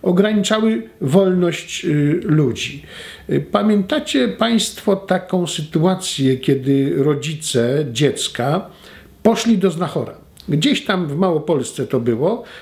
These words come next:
no i to dziecko na skutek tych zabiegów, tak to nazwijmy, tego znachora zmarło.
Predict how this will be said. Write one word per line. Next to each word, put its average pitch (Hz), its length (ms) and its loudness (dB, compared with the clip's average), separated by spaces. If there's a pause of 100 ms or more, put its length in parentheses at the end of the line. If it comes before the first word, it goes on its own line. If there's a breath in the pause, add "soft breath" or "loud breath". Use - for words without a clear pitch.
(120 loud breath)
no 190 100 4
i 226 80 4
to 226 160 2
dziecko 202 680 -2
na 175 160 2
skutek 185 500 -2
tych 151 220 0
zabiegów, 151 560 2
tak - 200 -4
to 151 80 -2
nazwijmy, 143 360 0
tego 156 220 2
znachora 143 440 0
zmarło. 113 640 -4